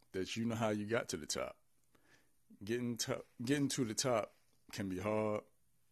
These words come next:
and challenging at times, but every challenge has triumph behind it. Be triumphant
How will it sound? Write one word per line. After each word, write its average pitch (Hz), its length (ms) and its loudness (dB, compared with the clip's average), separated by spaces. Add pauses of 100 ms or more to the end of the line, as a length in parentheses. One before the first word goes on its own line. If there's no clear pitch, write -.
(160)
and 90 140 -8
challenging 107 600 -2 (100)
at 87 140 -6
times, 82 480 -6
but 95 420 -2 (1300)
every 110 220 -2
challenge 107 760 -2 (1000)
has 98 680 -2
triumph 101 560 -4
behind 92 400 -4
it. - 80 -16 (1900)
Be 117 160 0
triumphant 101 640 -2